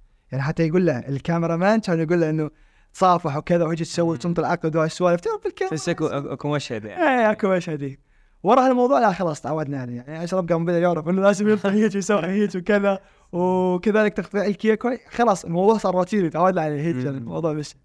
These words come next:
Speaker 1: الحمد لله.
Speaker 2: عظيم.
Speaker 1: لا شكر.
Speaker 2: بس هو كل، كل قعدة وكل كيكة وكل هي قصة وهي
Speaker 1: أكيد، أكيد.
Speaker 2: يعني اليوم الفرع كم موظف بيه مثلا؟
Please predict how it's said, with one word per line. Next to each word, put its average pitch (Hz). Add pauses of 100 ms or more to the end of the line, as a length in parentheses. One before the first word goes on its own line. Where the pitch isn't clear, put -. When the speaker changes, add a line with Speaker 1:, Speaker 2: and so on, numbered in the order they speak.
(120)
Speaker 1:
الحمد 208
لله. 143
Speaker 2:
عظيم. 117
Speaker 1:
لا 147
شكر. -
Speaker 2:
بس 117
هو 139
كل، 127
كل 113
قعدة 135
وكل 120
كيكة 127
وكل 107
هي 107
قصة 117
وهي 107 (100)
Speaker 1:
أكيد، 170
أكيد. 123
Speaker 2:
يعني 120
اليوم 127
الفرع 135 (120)
كم 147
موظف 123
بيه 101
مثلا؟ 104